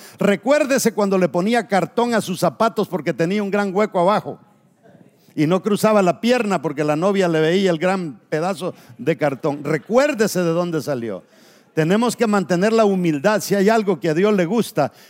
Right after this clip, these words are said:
es que usted llegue alto, pero que no, no, no, no crea que es la, la última Coca-Cola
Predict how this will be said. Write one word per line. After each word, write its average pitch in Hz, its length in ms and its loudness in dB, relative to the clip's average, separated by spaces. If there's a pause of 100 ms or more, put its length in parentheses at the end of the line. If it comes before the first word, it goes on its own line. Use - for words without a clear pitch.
es 180 180 0
que 214 100 -2
usted 214 200 0
llegue 196 360 2
alto, 202 480 0
pero 139 220 -2
que 143 100 -2
no, 160 840 -2 (720)
no, 151 260 -2
no, 170 240 -2
no 170 220 -4
crea 175 400 0
que 147 160 0
es - 180 -4
la, 131 300 0
la 131 120 -2
última 143 460 -4
Coca-Cola 120 840 -4